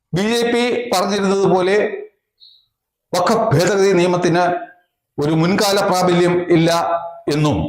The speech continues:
മുനമ്പത്തിന് വേണ്ടിയിട്ട് അതിൽ യാതൊരുവിധ പ്രത്യേക പാക്കേജും ഇല്ല എന്നുമാണ് ഈ ജെ പി സിയുടെ റിപ്പോർട്ട്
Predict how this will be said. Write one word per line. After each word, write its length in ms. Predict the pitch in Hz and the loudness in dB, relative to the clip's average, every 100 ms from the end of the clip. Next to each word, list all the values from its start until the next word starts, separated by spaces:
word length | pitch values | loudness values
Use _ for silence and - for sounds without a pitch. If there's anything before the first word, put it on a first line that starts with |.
| - - _ _ _ - | -10 -20 _ _ _ -6
മുനമ്പത്തിന് 480 | 147 196 220 226 226 208 | -2 0 0 0 0 0
വേണ്ടിയിട്ട് 520 | 196 190 190 185 185 190 190 147 | 2 2 2 2 0 0 0 -2
അതിൽ 160 | 170 175 175 151 | 0 -2 0 0
യാതൊരുവിധ 600 | 175 208 202 190 185 175 190 - - - _ | 0 0 2 2 2 2 0 -4 -10 -16 _
പ്രത്യേക 340 | 147 - 190 180 - | -6 -2 0 0 -2
പാക്കേജും 560 | 190 196 196 190 185 180 - - 156 | -2 0 0 0 0 0 -4 -4 0
ഇല്ല 140 | 165 175 170 175 156 | 0 0 -2 -2 -2
എന്നുമാണ് 420 | 156 156 151 156 156 156 - - _ - 151 | 0 0 2 2 0 -2 -8 -20 _ -4 0
ഈ 40 | 151 | 2
ജെ 100 | 156 160 | 2 0
പി 80 | 175 156 | 0 0
സിയുടെ 340 | 170 156 151 156 156 - 143 | 0 0 0 0 -2 -2 -2
റിപ്പോർട്ട് 460 | 151 165 160 156 | 0 0 0 0